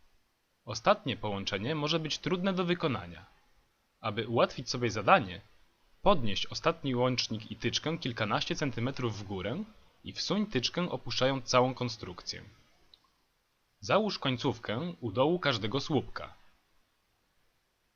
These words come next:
Wsuń dół słupka w pas umieszczony w połowie wysokości ściany basenu oraz wewnątrz linki ograniczającej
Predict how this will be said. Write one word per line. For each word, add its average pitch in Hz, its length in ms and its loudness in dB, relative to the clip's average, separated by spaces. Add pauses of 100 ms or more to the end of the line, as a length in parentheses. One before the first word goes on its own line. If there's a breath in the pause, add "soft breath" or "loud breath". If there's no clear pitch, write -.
(480)
Wsuń 170 580 2 (200)
dół 135 280 2
słupka 123 540 0
w - 100 -12
pas 120 420 2
umieszczony 123 540 -2
w - 100 -12
połowie 175 360 4
wysokości 131 640 -2
ściany 131 360 0
basenu 107 540 -4 (680 soft breath)
oraz 123 520 4
wewnątrz 139 420 0
linki 139 360 0
ograniczającej 123 880 0